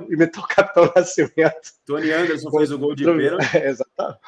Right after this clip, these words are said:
Speaker 2: Falou,
Speaker 1: Então
Speaker 2: não vai
Speaker 1: é
Speaker 2: subir ninguém, porque o Vila Nova, se vencesse, sozinho já subia. E o A B C, já rebaixado há várias rodadas, ganhou do Vila Nova e
Speaker 1: Pois é.
Speaker 2: evitou o acesso.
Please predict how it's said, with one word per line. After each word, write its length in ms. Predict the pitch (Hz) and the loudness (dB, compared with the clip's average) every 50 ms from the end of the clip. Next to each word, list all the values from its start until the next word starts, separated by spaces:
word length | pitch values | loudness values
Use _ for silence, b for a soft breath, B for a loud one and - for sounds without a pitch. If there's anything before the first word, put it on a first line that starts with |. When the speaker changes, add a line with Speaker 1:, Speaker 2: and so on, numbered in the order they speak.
| B B B - | B B B -4
Speaker 2:
Falou, 260 | 139 143 143 139 135 | -4 -2 -2 -2 -4
Speaker 1:
Então 140 | 131 147 147 | 0 2 4
Speaker 2:
não 80 | 151 | 6
vai 160 | 165 185 208 | 6 8 6
Speaker 1:
é 20 | 214 | 6
Speaker 2:
subir 280 | - 208 220 202 170 170 | 4 0 -4 -4 -6 -6
ninguém, 260 | 147 135 135 151 175 | -8 -6 -6 -6 -6
porque 240 | 175 190 175 - 175 | -6 -8 -8 -8 -8
o 60 | 151 | -6
Vila 200 | 131 165 156 143 | -6 -6 -6 -4
Nova, 220 | 139 143 139 143 | -4 -6 -6 -6
se 140 | 139 - 170 | -10 -12 -10
vencesse, 640 | 156 165 160 147 135 - - 160 180 202 - - 175 | -8 -8 -8 -8 -10 -10 -6 -6 -6 -6 -6 -12 -14
sozinho 560 | - - 208 214 202 143 143 170 208 240 214 | -10 -6 -4 -4 -4 -4 -6 -8 -8 -8 -6
já 340 | 175 208 208 220 214 220 - | -4 -4 -4 -4 -4 -8 -12
subia. 460 | - - 220 190 165 190 175 151 123 | -16 -16 -16 -14 -10 -6 -6 -4 -4
E 80 | 120 131 | -4 -6
o 100 | 139 147 | -4 -4
A 60 | 156 | -4
B 120 | 160 170 | -4 -4
C, 200 | 147 - 160 151 | -6 -6 -10 -8
já 120 | 131 151 165 | -6 -6 -6
rebaixado 600 | 202 214 185 196 143 135 - 156 139 131 135 139 | -6 -4 -4 -4 -4 -4 -6 -8 -8 -6 -6 -6
há 180 | 131 - - 107 104 104 | -8 -8 -12 -18 -16 -6
várias 340 | 113 147 196 254 262 202 - | -2 -2 -2 0 -2 -4 -4
rodadas, 640 | 170 147 131 135 143 160 180 196 190 - - - - 117 | -6 -6 -4 -2 -4 -4 -4 -8 -10 -12 -16 -20 -20 -14
ganhou 280 | 123 147 143 135 131 135 | -12 -10 -10 -8 -10 -10
do 120 | 139 135 | -12 -12
Vila 180 | 139 147 139 131 | -10 -8 -8 -6
Nova 220 | 131 131 131 143 | -6 -8 -8 -8
e 80 | 143 131 | -2 2
Speaker 1:
Pois 20 | |
é. 200 | 202 185 156 127 | 4 4 4 4
Speaker 2:
evitou 120 | 117 - - - - _ _ | 2 -2 -8 -14 -20 _ _
o 80 | - 139 | -12 -12
acesso. 540 | 131 - - 110 92 - - - - _ | -12 -12 -14 -14 -16 -16 -20 -20 -20 _